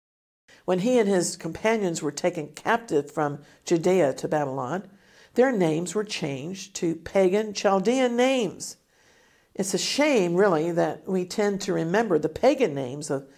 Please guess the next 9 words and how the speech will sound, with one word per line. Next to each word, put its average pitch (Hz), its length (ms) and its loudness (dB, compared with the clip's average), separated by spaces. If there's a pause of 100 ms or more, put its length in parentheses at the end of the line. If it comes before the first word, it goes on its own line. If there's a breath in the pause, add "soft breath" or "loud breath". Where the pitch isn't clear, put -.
(240 soft breath)
Daniel's 160 540 0
friends, 151 680 -6 (100)
memorialized 160 680 -2
in 151 120 -6
song, 156 560 -4 (420 soft breath)
Shadrach, 180 720 2
Meshach, 175 720 0
and 190 120 0
Abednego, 165 840 0